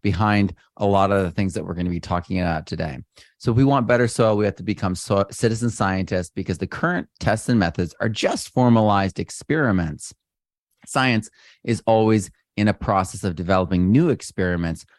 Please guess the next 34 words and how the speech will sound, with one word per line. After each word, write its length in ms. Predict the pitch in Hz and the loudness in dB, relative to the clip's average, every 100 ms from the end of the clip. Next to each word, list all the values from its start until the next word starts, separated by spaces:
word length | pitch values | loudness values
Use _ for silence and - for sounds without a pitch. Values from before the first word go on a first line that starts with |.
| _ | _
for 340 | _ 123 120 | _ 2 4
deeper 420 | 110 110 107 104 104 | 4 2 2 0 -2
insights. 840 | 107 110 - 85 80 - - - - _ _ _ _ - | 0 0 -2 -6 -6 -12 -18 -20 -20 _ _ _ _ -4
And 140 | 110 | 0
if 100 | 110 | 2
we 100 | 117 | 4
want 240 | 107 104 101 | 2 2 2
better 240 | 101 98 | 2 2
soil, 600 | - - 160 123 95 92 | -2 0 4 4 2 0
we 100 | 98 | 0
have 120 | 98 - | -2 -2
to 80 | 104 | -6
become 360 | 95 107 92 | -4 -2 -2
citizen 440 | 85 107 90 92 90 | -2 -4 -4 -4 -4
scientists 580 | 98 92 92 90 80 | -4 -2 -2 -4 -6
in 140 | 90 90 | -6 -4
this 180 | 85 - | -4 -6
current 340 | - 92 85 | -4 -2 -2
environment 460 | 85 82 85 82 73 | -2 -2 -2 -2 -4
we 120 | 82 | -2
live 240 | 87 90 | 0 0
in. 220 | 80 73 - _ - | -2 -6 -12 _ -4
We 100 | 107 | -4
can't 280 | - 110 110 | -2 -4 -2
follow 360 | 107 104 107 | 0 2 4
an 120 | 117 | 4
old 260 | 107 113 113 | 4 2 0
formula 560 | - 113 107 98 85 82 - | 0 2 2 2 -2 -4 -6
and 120 | 87 | -8
expect 400 | 85 - 87 78 | -8 -4 -6 -4
to 80 | 90 | -4
get 180 | 87 76 | -4 -2
new 160 | 85 | -2
insights. 600 | 82 82 - 71 62 - | -2 -4 -6 -8 -8 -20